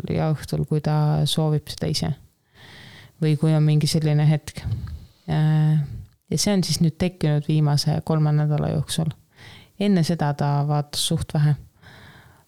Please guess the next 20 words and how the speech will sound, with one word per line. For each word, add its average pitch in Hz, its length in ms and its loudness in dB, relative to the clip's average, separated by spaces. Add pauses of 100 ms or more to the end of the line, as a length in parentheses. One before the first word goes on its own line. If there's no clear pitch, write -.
Aga 160 460 -2 (540)
sellist, 170 500 -2
et 151 120 -2
ta 151 300 0
kuidagi 156 420 -2
nagu, 147 220 0 (160)
või 202 240 0
siis - 240 -2
nagu 160 260 0
multika 170 540 0
asemel 156 260 -2
ongi, 156 240 0
et 139 80 -2
me 147 80 0
paneme 147 400 0
talle 143 320 0
mõned, 147 240 0
kas - 340 -4
näiteks 156 340 -4
Airi, 185 420 2